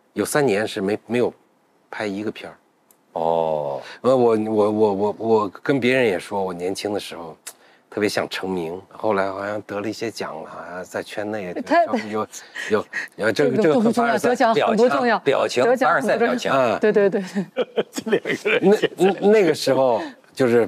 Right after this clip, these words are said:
Speaker 1: 比，比如说职称啊什么的，都，都，都实现了以后，就说：“哎呀，要能变，变成钱就好了，能生活好一点。” <laughs> 但是真正有一天，那，在那之前，我都在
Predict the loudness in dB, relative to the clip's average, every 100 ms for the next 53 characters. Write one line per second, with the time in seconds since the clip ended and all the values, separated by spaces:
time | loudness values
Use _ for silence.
0 | 0 -6 -2 0 0 0 -2 -2 0 2
1 | 0 -2 -2 -2 -2 -2 -2 0 -2 0
2 | -4 -4 -6 -4 -4 -8 -12 -16 -16 _
3 | _ _ _ _ -20 -16 -14 -16 -18 _
4 | -20 -20 _ _ _ _ _ _ _ -12
5 | -8 -6 -6 -2 0 0 -8 _ -6 -4
6 | -4 -4 -2 -2 2 0 0 -4 -6 -6
7 | -4 -4 0 -2 0 -4 -4 -6 -6 -6
8 | -6 -8 -6 -2 -2 0 -2 -2 -4 0
9 | 2 2 2 0 2 4 4 2 -2 -4
10 | -6 -6 -8 -8 -10 _ _ _ _ _
11 | _ _ _ _ _ _ _ _ _ _
12 | _ _ _ _ _ _ _ _ _ _
13 | -2 0 0 -2 -2 2 2 0 -2 -2
14 | -2 0 0 0 -2